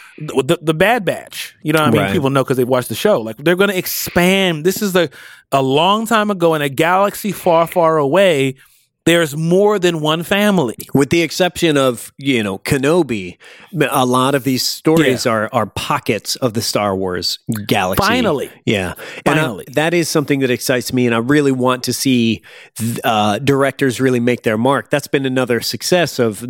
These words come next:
Speaker 2: Mandalorian, is every episode
Speaker 1: Yes.
Speaker 2: has been directed by some, another voice. And whether it's Robert Rodriguez or, uh,
Speaker 1: Mm-hmm.
Speaker 2: you know, uh, um,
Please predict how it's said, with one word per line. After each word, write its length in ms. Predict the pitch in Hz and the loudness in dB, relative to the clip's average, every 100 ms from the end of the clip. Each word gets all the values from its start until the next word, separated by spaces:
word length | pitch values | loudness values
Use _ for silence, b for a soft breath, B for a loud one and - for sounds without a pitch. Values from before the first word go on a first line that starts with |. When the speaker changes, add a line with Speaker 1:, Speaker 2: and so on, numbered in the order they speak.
| 120 | 0
Speaker 2:
Mandalorian, 680 | 117 104 113 185 165 120 110 | 0 0 0 2 2 0 -2
is 200 | 104 - | -4 -2
every 300 | 135 127 123 | -2 2 0
episode 300 | 120 127 127 | 0 2 2
Speaker 1:
Yes. 80 | 107 | 2
Speaker 2:
has 120 | 110 | 0
been 120 | 117 110 | -2 2
directed 340 | 113 107 110 | 0 0 -2
by 120 | 101 | -2
some, 460 | 95 - 120 107 104 - | -2 -2 -2 -2 -6 -2
another 480 | 127 131 143 147 135 | -2 0 0 0 -2
voice. 760 | 95 127 131 101 - - - - B B - | -2 2 2 2 -4 -8 -8 -12 B B -2
And 360 | 120 110 110 - B | 0 0 -4 -10 B
whether 220 | 131 135 | 0 0
it's 120 | 120 117 | 0 -2
Robert 380 | 123 120 131 120 | 0 0 0 -2
Rodriguez 1000 | 123 120 117 143 147 139 131 123 117 - | -2 0 0 0 2 2 2 0 -4 -4
or, 560 | 139 120 113 110 107 110 | 0 2 2 2 0 -2
uh, 540 | 117 101 98 98 98 104 | -2 0 2 2 0 2
Speaker 1:
Mm-hmm. 300 | 120 113 120 | 0 2 2
Speaker 2:
you 100 | 131 | 2
know, 240 | 120 104 104 | 2 0 0
uh, 100 | 135 110 113 | -2 -2 -4
um, 440 | 135 117 104 98 | 0 0 0 -4